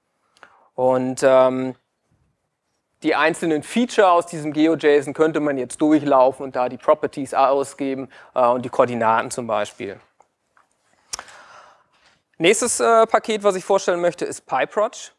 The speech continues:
Damit kann man Koordinaten umtransformieren. Und da ist es so, dass man, äh, für jede Projektion, die man verwenden möchte, ein, äh, ein Objekt instanziert, ähm, mit in dem Fall jetzt ganz einfach nur dem E P S G-Code.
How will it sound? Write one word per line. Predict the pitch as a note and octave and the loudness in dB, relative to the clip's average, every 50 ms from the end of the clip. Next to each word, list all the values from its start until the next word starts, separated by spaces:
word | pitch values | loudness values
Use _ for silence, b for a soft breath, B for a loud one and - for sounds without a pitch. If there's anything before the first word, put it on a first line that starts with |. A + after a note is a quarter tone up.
| _ - | _ -2
Damit | - D3 D3+ D#3 D3 | -2 0 0 0 -2
kann | - F3 D#3+ | -2 -2 -2
man | D#3+ D#3 | -2 -2
Koordinaten | - - D#3+ D3 C#3+ C#3 C#3 C#3+ D#3 E3 D#3+ D3+ | 0 0 0 0 0 2 4 6 6 4 2 -2
umtransformieren. | C#3 C3+ B2+ - - - B2+ B2 - - - B2 B2+ C3+ D#3 F#3 B3 D4+ _ _ _ B B B B B B B _ | -8 -8 -10 -12 -6 -6 -6 -6 -6 -10 -10 -10 -10 -8 -10 -10 -12 -12 _ _ _ B B B B B B B _
Und | - D#3 D3+ D#3 D#3+ D#3+ E3 E3 - D3 - | 2 4 4 6 4 4 0 -2 -4 0 4
da | E3 D#3 D#3+ | 6 6 6
ist | E3+ E3 | 6 2
es | F3 D#3 - | -2 -8 -2
so, | F#3 F3 F3+ F#3 | 0 0 0 2
dass | E3+ D#3 D#3+ - | 0 -2 -2 0
man, | E3 D3+ D3+ D3 D3 D3 | 0 0 0 0 0 0
äh, | C#3+ C#3+ C#3+ C#3+ | 2 4 4 2
für | C#3 - D#3+ | 2 -2 -4
jede | D3 D#3+ E3 D#3 D#3 | 0 0 0 0 0
Projektion, | - - - D3 C3 B2+ - - - A3+ A3+ A3 | -4 -2 0 0 0 0 -4 -6 -2 0 0 0
die | G#3 G3+ | 0 2
man | G3 F#3 E3 | 0 0 2
verwenden | - F3+ D#3 D3+ D#3 D#3+ D3+ D3+ D3 | 2 -2 4 4 4 4 4 -2 0
möchte, | D3 D3 C3+ - - C#3+ B2+ | 0 0 -2 -2 -2 -2 0
ein, | B2+ C3 B2+ B2+ B2+ B2+ | 0 0 -2 -2 -4 -8
äh, | - - C3 B2+ B2+ - b b b b b | -6 -4 -4 -4 -4 -6 b b b b b
ein | b - B2+ B2 | b -10 -10 -8
Objekt | A#2 C3 - E3+ F#3 F#3 - | -8 -6 -2 -2 -2 -2 -2
instanziert, | - F3 D#3+ - - D#3+ D3 - - - F3 E3+ E3+ E3+ E3 D#3+ - - b b b b b b - | -10 -10 -10 -4 -4 -4 -4 -4 -10 -10 -4 2 4 4 4 4 0 -10 b b b b b b -6
ähm, | C3+ C3+ C3 - - B2+ C3 B2+ B2+ C3 B2+ _ _ _ | -4 -2 0 0 2 2 2 0 0 -2 -8 _ _ _
mit | - D3+ D3+ D3 D3 - - | -8 -4 -4 -4 -4 -6 -16
in | - G3 D3 C3+ | -10 -10 -4 -2
dem | C#3+ D3 C#3+ | 0 0 2
Fall | - D#3 C#3 | 2 2 2
jetzt | C3+ B2+ - - | 2 2 0 -2
ganz | D3 C#3 C#3 | -2 -2 0
einfach | D3 D3 C#3 C#3 C3+ | 0 0 2 0 0
nur | C3+ C#3 C#3+ | -2 -2 -2
dem | C3 B2+ B2 B2 B2 B2 | -2 -2 -2 -2 -6 -6
E | - - | -10 -12
P | C3+ - - | -10 -8 -8
S | - - - | -8 -8 -4
G-Code. | - F#3+ G#3 - - G3+ G3 G3 G3 - | -4 -4 -4 2 2 4 4 4 2 -2